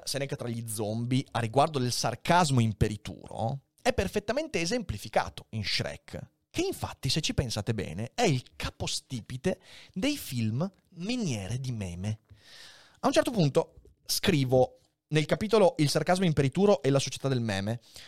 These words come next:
"Oggi l'ironia, ma ancora peggio il suo cugino cattivo, ovvero il sarcasmo, si sta prendendo ogni cosa. Tutti si credono artisti della satira,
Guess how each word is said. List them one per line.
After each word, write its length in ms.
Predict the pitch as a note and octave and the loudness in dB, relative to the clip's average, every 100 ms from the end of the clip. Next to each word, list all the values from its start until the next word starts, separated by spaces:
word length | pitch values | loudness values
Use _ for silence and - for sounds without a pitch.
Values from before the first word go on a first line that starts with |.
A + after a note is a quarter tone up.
| - - _ | -20 -20 _
"Oggi 360 | - G3+ B2+ D#3 | 2 2 2 2
l'ironia, 720 | B3 E3+ B2+ G#2 F2+ F#2+ A2+ _ | 4 4 2 0 -2 -2 -4 _
ma 140 | B2 B2 | -2 0
ancora 320 | C3+ C4 E3 | 2 2 2
peggio 300 | - D3 C3 | 2 0 0
il 80 | A2+ | -2
suo 160 | G3+ | -2
cugino 400 | G3 B2+ A2+ D#3+ | -2 -4 -4 -4
cattivo, 480 | - A2 - B2 G#2+ | -4 -8 -10 -6 -4
ovvero 240 | G#2 D#3 C3 | 2 2 2
il 80 | |
sarcasmo, 880 | G#2 - C3 - F#2+ - F2 G2+ G#2+ - | 0 -2 -2 -2 -6 -6 -8 -8 -8 -8
si 120 | - | -8
sta 220 | B3 - | -4 -4
prendendo 640 | - C4 C4+ C3+ B2 C#3+ B2+ | 2 2 2 -4 -2 2 4
ogni 260 | A2 A#2+ | 4 0
cosa. 480 | - A2+ G2 A2 B2 - _ - - - - | 0 2 2 0 -6 -8 _ -16 -14 -14 -4
Tutti 220 | C#4 - | -2 0
si 120 | G3 | -2
credono 320 | F#3 A3+ G3+ | 2 2 4
artisti 540 | E3 D#3+ D4+ - - - | 2 2 -2 -4 -4 -10
della 220 | - A#2 | -4 -2
satira, 500 | G#2+ - F2 C#3 G3 | 0 -2 -4 -4 -4